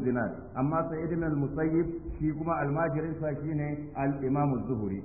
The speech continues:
Dama Sa'id ibn al-Musayyib suriki ne na Abu Huraira. Shi yasa so da yawa in abin ya zo riwaya baya kiran sunan surukinsa.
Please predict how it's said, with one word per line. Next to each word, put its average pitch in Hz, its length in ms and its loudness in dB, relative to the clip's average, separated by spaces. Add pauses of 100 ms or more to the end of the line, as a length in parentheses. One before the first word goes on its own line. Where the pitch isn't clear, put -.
(140)
Dama 139 340 2
Sa'id 139 200 -2
ibn 143 140 2
al-Musayyib 143 520 -2 (220)
suriki 143 420 -2
ne 143 220 2
na 143 480 -2
Abu 120 280 0
Huraira. 98 400 -4 (220)
Shi 143 140 -4
yasa 151 540 2
so 123 140 0
da 135 80 0
yawa 156 380 4
in 156 140 -4
abin 156 380 -2
ya 160 140 2
zo 160 400 2 (220)
riwaya 143 760 4
baya 156 400 2
kiran 139 340 -2
sunan 143 340 -2
surukinsa. 123 680 -4